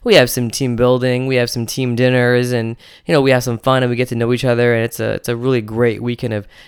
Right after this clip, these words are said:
training, establishing the culture, explaining the volleyball manual and things like that. So that was our training camp back in August. And this time I had a part two, 'cause normally I do my training camp in Niagara. Niagara Falls is,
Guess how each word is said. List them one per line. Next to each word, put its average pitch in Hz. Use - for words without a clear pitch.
training, 135
establishing 127
the 110
culture, 131
explaining 123
the 113
volleyball 110
manual 123
and 110
things 110
like 98
that. -
So 131
that 156
was 196
our 123
training 131
camp 113
back 110
in -
August. 123
And 131
this 285
time 139
I 135
had 180
a 120
part 123
two, 143
'cause 127
normally 175
I 104
do 127
my 113
training 120
camp 117
in 104
Niagara. 117
Niagara 104
Falls 101
is, 98